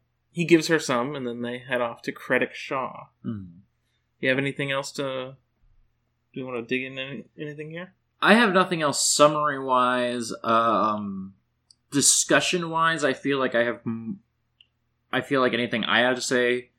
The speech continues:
Speaker 2: I could just say for chapter fourteen, but, uh, you know, if y'all have anything specific about thirteen, go for it.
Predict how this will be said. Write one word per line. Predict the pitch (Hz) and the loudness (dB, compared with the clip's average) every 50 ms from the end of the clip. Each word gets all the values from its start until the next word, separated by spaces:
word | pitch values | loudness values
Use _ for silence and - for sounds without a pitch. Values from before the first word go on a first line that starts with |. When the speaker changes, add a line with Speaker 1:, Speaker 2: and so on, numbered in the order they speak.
| _ _ _ _ _ _ _ _ _ - | _ _ _ _ _ _ _ _ _ -2
Speaker 2:
I | 107 104 | 0 2
could | 117 110 | 2 0
just | 107 - - | 0 0 2
say | 117 107 | 2 2
for | 101 - 113 | 2 0 -2
chapter | - - 104 98 - 113 98 | 0 0 0 0 0 -2 -4
fourteen, | - - 104 98 - - - 98 101 110 117 113 | -2 -2 -2 -2 -2 -4 -4 -2 -2 -2 -2 -2
but, | 110 90 | -2 -2
uh, | 82 - - - _ _ | -2 -4 -6 -12 _ _
you | - 117 110 | -8 -6 -4
know, | 90 85 82 - - _ _ _ _ _ _ _ _ _ _ _ _ _ _ _ | -4 -6 -6 -10 -14 _ _ _ _ _ _ _ _ _ _ _ _ _ _ _
if | - 123 - 131 | -6 -4 0 2
y'all | 131 123 117 | 2 4 4
have | 120 113 | 2 0
anything | 113 113 107 117 110 107 | 0 -2 -2 -2 -4 -4
specific | 104 - - 104 - 117 98 104 - | -4 -6 -6 -6 -4 -4 -4 -2 0
about | 98 95 - - | 0 0 0 -2
thirteen, | - 104 90 - - 90 85 80 90 - | -4 -6 -6 -6 -10 -12 -12 -12 -12 -10
go | - 92 95 | -8 -8 -8
for | - 92 90 95 | -8 -6 -6 -6
it. | 104 | -6